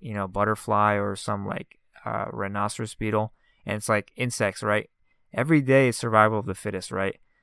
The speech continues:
So he just knows that people, the weak die, the strong live. But Kenshin protects the weak, which they live, right? And he defeats the strong.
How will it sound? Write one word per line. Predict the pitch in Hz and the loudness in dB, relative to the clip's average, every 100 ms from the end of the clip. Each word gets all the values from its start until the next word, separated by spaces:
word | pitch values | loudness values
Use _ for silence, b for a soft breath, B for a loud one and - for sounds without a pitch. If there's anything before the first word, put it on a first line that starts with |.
| _ | _
So | - 120 - _ _ _ _ _ _ _ _ _ _ | -2 -2 -2 _ _ _ _ _ _ _ _ _ _
he | _ 139 | _ 0
just | 165 156 - | 4 2 0
knows | 117 113 113 | -2 0 0
that | 113 101 _ | 0 -4 _
people, | - 123 131 113 - | -4 0 2 0 -2
the | 98 | -4
weak | 98 147 _ | 0 -2 _
die, | 117 104 101 135 - _ _ _ | 2 4 2 -2 -6 _ _ _
the | - | -12
strong | - 117 107 107 | -6 0 0 2
live. | 143 - _ _ _ _ - | 0 -2 _ _ _ _ 0
But | 113 110 _ _ _ _ _ _ _ _ | 0 0 _ _ _ _ _ _ _ _
Kenshin | - 123 131 - 123 | -6 0 0 2 0
protects | - 110 - 165 202 - | 0 -4 -2 -2 -2 -6
the | 120 104 101 | -4 -4 -4
weak, | 98 98 - - _ _ _ | -4 -6 -8 -20 _ _ _
which | 101 104 - | -8 -8 0
they | 117 | 0
live, | 131 175 95 | 2 0 0
right? | 98 107 - | -2 -2 -2
And | 107 | -4
he | 123 | -2
defeats | 120 117 120 113 | 0 0 -2 -4
the | - | -8
strong. | - 110 98 95 | -10 -6 -6 -6